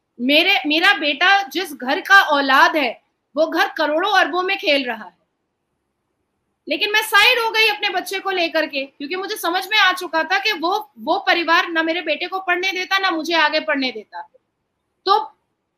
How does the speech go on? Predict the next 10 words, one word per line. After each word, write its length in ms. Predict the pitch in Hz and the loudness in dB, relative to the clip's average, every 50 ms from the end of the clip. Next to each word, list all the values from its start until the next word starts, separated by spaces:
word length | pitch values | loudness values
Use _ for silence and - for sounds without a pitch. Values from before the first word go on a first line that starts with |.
| - 226 | -8 -2
दादा 340 | - 262 277 302 320 403 | 0 2 4 6 8 8
होते 380 | 415 392 311 320 320 320 359 381 | 8 8 6 4 2 2 0 0
हुए, 380 | 403 370 370 349 330 330 330 320 | 0 0 0 2 4 4 4 4
चाचा 400 | 320 - 269 277 277 415 403 403 | 2 -2 -4 -4 0 2 2 2
होते 400 | 392 294 302 320 320 - 415 415 | 2 2 -2 -4 -4 -2 0 0
हुए, 440 | 415 381 359 339 320 311 311 320 | 0 0 0 2 4 6 6 4
दादी 560 | 320 320 - _ _ - 269 277 294 294 403 427 | 2 0 -8 _ _ 0 2 2 2 0 -2 -2
होते 360 | 392 285 311 339 330 - 440 | -2 -2 -2 -2 0 0 0
हुए 320 | 453 440 403 392 370 370 | 0 0 0 -2 -2 -2
भी 280 | 330 359 349 349 349 | -2 -2 -2 -2 -4